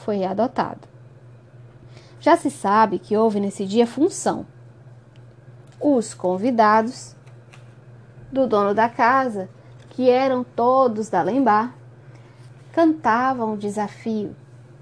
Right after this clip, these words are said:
segundo seus costumes. Os convidados da comadre, que eram todos da terra, dançavam o fado. O compadre trouxe a rabeca,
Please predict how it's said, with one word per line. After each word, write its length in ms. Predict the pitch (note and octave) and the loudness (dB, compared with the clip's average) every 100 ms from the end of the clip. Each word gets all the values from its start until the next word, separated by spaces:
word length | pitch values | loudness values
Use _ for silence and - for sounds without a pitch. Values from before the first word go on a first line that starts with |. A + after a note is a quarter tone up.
| - | -20
segundo 500 | - A3+ G3 A3+ A3+ | -8 -4 -2 -2 -2
seus 260 | G#3 G#3+ A3 | -2 -4 -4
costumes. 800 | C#4 C4+ - G#3+ F3+ - - - - - - - - - | -6 -6 -4 -4 -4 -8 -18 -20 -20 -20 -20 -20 -20 -20
Os 80 | - | -20
convidados 560 | - G3+ G#3 G3+ G3+ G3+ | -6 -4 0 0 0 -2
da 140 | F#3+ | -6
comadre, 800 | G3+ A3 A3 G#3+ A#3 C4 B3 G#3 | -4 -6 -4 -6 -6 -4 -4 -4
que 200 | G#3+ A3+ | -6 -4
eram 240 | G#3+ A3 A3 | -2 -2 -4
todos 340 | - - F#3 | -6 -8 -4
da 160 | F#3+ A#3+ | -2 0
terra, 400 | C4+ B3+ C4+ D4 - - - - - | 2 2 0 -6 -12 -20 -20 -20 -10
dançavam 760 | B3 C#4 C4+ F#3+ E3+ F#3 G3+ A3+ | -4 -2 -2 -2 -2 -4 -6 -6
o 20 | |
fado. 480 | - F#3 - - - - - - - - - - - - - - - - | -6 -8 -8 -14 -20 -20 -20 -20 -20 -20 -20 -20 -20 -20 -20 -20 -20 -8
O 100 | E4+ | -4
compadre 800 | F4 F4+ F4 C#4+ D4 D#4 C4 G#3 | 2 2 2 0 -2 -2 -2 -2
trouxe 540 | G#3 A3 A#3 B3+ B3 G#3 | -4 -2 0 0 -2 -8
a 60 | |
rabeca, 720 | G3+ G#3+ A3+ G3+ G3 A3+ F#3 | -4 -2 -2 -2 -2 -4 -10